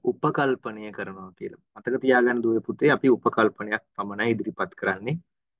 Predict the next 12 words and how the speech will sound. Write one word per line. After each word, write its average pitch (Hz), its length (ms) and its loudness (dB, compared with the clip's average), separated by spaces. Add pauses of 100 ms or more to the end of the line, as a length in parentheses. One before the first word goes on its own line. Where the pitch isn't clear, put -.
(280)
විචාරයක් 98 520 2
ලියද්දි. 101 440 4 (500)
මොකද 120 200 4
කෙනෙක්ට 131 340 -2
තර්ක, 123 260 -2 (120)
තර්ක 113 280 -4
කරන්න 104 340 -8
පුළුවන් 117 360 -4
ඒක 110 160 2
එහෙම 120 260 2
නෙමෙයි 131 380 4
කියලා. - 260 -12